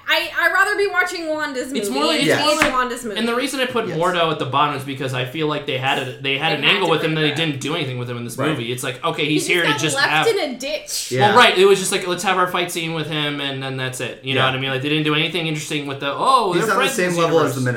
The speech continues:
Speaker 3: the Minotaur.
Speaker 1: We get,
Speaker 2: Yeah,
Speaker 1: yeah,
Speaker 2: right.
Speaker 1: the
Speaker 2: That's
Speaker 1: Minotaur was,
Speaker 2: exactly
Speaker 1: I don't
Speaker 2: right,
Speaker 1: know.
Speaker 2: yeah.
Speaker 1: And as someone who didn't read the, the comics, I don't know why they kept framing him in shots.
Speaker 3: Yeah,
Speaker 1: Like,
Speaker 3: he
Speaker 1: "I
Speaker 3: was
Speaker 1: guess you're important, dude, whose name we don't know."
Speaker 3: Yeah.
Speaker 1: Cool.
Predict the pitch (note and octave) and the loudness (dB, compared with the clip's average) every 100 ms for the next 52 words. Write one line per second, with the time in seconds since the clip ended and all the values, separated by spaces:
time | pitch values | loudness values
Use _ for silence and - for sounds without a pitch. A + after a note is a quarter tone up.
0 | G#2 D#2 - - D4+ - C3+ A#2+ F#4 - | -4 -10 -12 -12 -4 0 0 0 0 0
1 | C3+ A#2 A2 - - - D3+ B2 D#3+ D3+ | 0 -2 -4 -2 0 0 0 2 2 2
2 | - D4+ D3+ - - C#3 B3+ C4 C4 C4 | 2 2 2 0 -2 -2 0 0 -2 -4
3 | B3+ E4 A#3+ B3 A3+ A#3 A3 G#3 G#3 A3 | -6 -6 -8 -8 -8 -8 -6 -6 -6 -8
4 | F#3+ G#3 A3+ F#3 F#3+ F#3+ G3+ F#3 F3 F#3+ | -6 -6 -8 -8 -10 -8 -6 -4 -6 -8
5 | A#3 F#3+ - - G3+ F#3 G3+ A3+ A3+ A3 | -10 -12 -18 -14 -12 -10 -8 -6 -6 -6
6 | A3+ - G3+ A#3+ A#2 A2+ A2 A#2+ C3 B2 | -6 -6 -4 -2 0 0 2 2 2 2
7 | C#4+ F#4 F#4 F4+ - F#4 G4+ D4+ C#4+ D4 | 2 2 -2 -2 0 0 -2 -6 -8 -6
8 | D#4 C#4+ C4 C4+ C#4 C4 C4+ C4 C4+ A#3 | -6 -6 -4 -4 -4 -8 -6 -6 -6 -6
9 | B3+ C4 C#4 C3 B2 A2+ - D#4 C4 A#3+ | -6 -6 -4 2 2 2 -2 -4 -4 -4
10 | - | -8